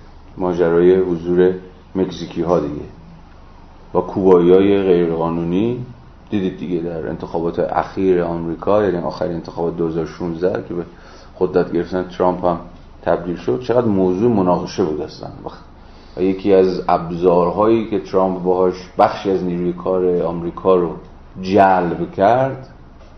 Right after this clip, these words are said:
به سمت خودش، همین وعده های مبارزه با نیروی کار مهاجر غیر قانونی که کار از شما دزدیده و فلان اینا بود دیگه. و این اساساً در همه طول تاریخ شعار فاشیستا بوده دیگه، حالا فاشیستا در لباس مبدل.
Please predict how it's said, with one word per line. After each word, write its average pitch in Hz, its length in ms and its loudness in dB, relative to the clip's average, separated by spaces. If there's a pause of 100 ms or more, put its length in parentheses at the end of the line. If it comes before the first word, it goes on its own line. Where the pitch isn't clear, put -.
به - 80 -2
سمت 87 360 -2
خودش، 98 640 -2
همین 113 440 0 (600)
وعده 92 300 2
های 101 240 2
مبارزه 90 600 4
با 87 340 2 (540)
نیروی 90 360 2
کار 87 500 2 (240)
مهاجر 87 720 2
غیر 87 320 4
قانونی 85 640 0
که 87 140 -4
کار 95 280 2
از 85 160 0
شما 85 300 -4
دزدیده 85 480 0
و 82 120 0
فلان 80 380 -2
اینا 85 160 0
بود - 220 -4
دیگه. - 200 -8 (460)
و 95 40 4
این 127 280 6
اساساً 110 460 4
در 107 180 6
همه 110 400 4
طول 143 140 2
تاریخ 127 280 4
شعار 127 220 4
فاشیستا 104 460 0
بوده 85 180 0
دیگه، 76 220 -8 (440)
حالا 95 120 -2
فاشیستا 95 420 0
در 131 120 4
لباس 107 380 4
مبدل. 85 540 0